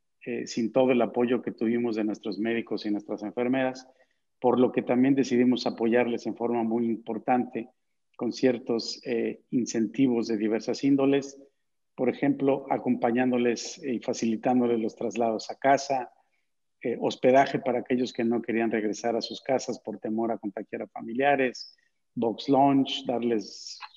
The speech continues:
póliza de gastos médicos mayores a quien no contara con ello, ciertos bonos, etcétera. Entonces, pues sí fue un cambio radical el que tuvimos que vivir gracias a esta situación sanitaria que vivimos.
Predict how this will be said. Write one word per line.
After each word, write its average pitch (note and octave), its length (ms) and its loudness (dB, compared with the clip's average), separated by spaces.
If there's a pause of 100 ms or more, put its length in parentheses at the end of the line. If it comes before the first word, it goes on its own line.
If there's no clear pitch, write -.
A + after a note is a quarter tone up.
(220)
póliza B2+ 360 2
de A2 120 -2
gastos B2+ 240 -2
médicos A#2+ 280 -4
mayores A2 460 -4
a A#2 80 -6
quien G#2 320 -12 (480)
no A#2+ 160 -4
contara A2+ 400 -2
con A2+ 220 -2
ello, C3 460 2 (300)
ciertos A#2 520 -2
bonos, A#2 380 0
etcétera. A2 420 -4
Entonces, D#3 580 0 (500)
pues B2 180 -2
sí D3+ 140 6
fue D3+ 140 0
un C3+ 120 -2
cambio C3 440 2
radical A#2+ 800 0
el C3 160 -4
que A2 120 -4
tuvimos A2+ 460 -2
que A2+ 120 -4
vivir G#2+ 440 -2 (420)
gracias A2+ 640 -2
a D3+ 40 -4
esta A#2+ 220 -4
situación A2+ 600 -6 (680)
sanitaria A2 640 -2
que A2 80 -8
vivimos. G2 580 -8